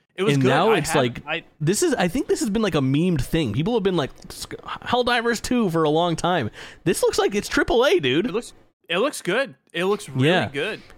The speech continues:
Speaker 2: It
Speaker 1: It
Speaker 2: reminds
Speaker 1: was
Speaker 2: me of the
Speaker 1: over the
Speaker 2: glow up
Speaker 1: shoulder, third
Speaker 2: between
Speaker 1: person.
Speaker 2: Risk of Rain one and two a little bit.
Speaker 1: And one and two. Yeah, yeah, yeah. I,
Speaker 2: You
Speaker 1: I
Speaker 2: know,
Speaker 1: get
Speaker 2: like,
Speaker 1: that.
Speaker 2: a
Speaker 1: I
Speaker 2: big
Speaker 1: get that.
Speaker 2: drastic departure. The D N A is there, but just very different video games.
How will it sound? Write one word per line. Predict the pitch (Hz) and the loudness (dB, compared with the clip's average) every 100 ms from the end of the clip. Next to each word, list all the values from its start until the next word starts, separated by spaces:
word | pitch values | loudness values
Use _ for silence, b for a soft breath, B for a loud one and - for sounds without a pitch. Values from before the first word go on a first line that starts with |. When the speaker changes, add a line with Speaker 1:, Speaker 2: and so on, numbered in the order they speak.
| - | -2
Speaker 2:
It | 190 | 2
Speaker 1:
It | |
Speaker 2:
reminds | 202 196 262 294 | 4 4 2 2
Speaker 1:
was | |
Speaker 2:
me | 320 | 2
of | 277 | 2
the | |
Speaker 1:
over | 240 | 0
the | |
Speaker 2:
glow | 139 151 170 | 2 2 4
up | 190 196 | 4 0
Speaker 1:
shoulder, | 196 | -4
third | - 160 | -6 -2
Speaker 2:
between | 160 - 156 156 151 139 | -2 0 2 2 2 2
Speaker 1:
person. | 117 | 2
Speaker 2:
Risk | 147 - | 0 0
of | 175 131 | -2 0
Rain | 127 135 135 120 | 0 0 0 2
one | 120 | 2
and | 123 113 | 2 0
two | - 117 | 0 0
a | 139 | 0
little | 160 165 | 0 0
bit. | 170 - | 0 -2
Speaker 1:
And | 131 131 | -6 -6
one | 139 | -2
and | 143 | -4
two. | 131 143 143 | -4 -4 -4
Yeah, | 151 196 185 | -2 -2 -2
yeah, | 151 202 | -4 -4
yeah. | 180 165 - | -2 -4 -4
I, | 135 | -8
Speaker 2:
You | 143 | -2
Speaker 1:
I | 139 | 0
Speaker 2:
know, | 139 165 | 2 2
Speaker 1:
get | |
Speaker 2:
like, | 151 | 2
Speaker 1:
that. | 131 | 0
Speaker 2:
a | |
Speaker 1:
I | 127 | 0
Speaker 2:
big | 143 147 | 0 -2
Speaker 1:
get | |
that. | 120 | 0
Speaker 2:
drastic | 135 147 - | 0 0 -2
departure. | 156 - 143 143 165 | -4 -2 0 0 0
The | 156 117 | 0 0
D | 113 139 | 0 0
N | 139 | 2
A | 127 139 | 2 0
is | 143 127 113 | 0 0 0
there, | 113 135 | 0 0
but | 139 110 113 | 0 -2 -4
just | 123 113 - | -6 -6 -4
very | 233 139 143 | -2 0 0
different | 117 117 131 104 | -2 -4 -4 -4
video | 101 127 | -4 -2
games. | 156 180 208 - - | -2 -2 -2 -4 -8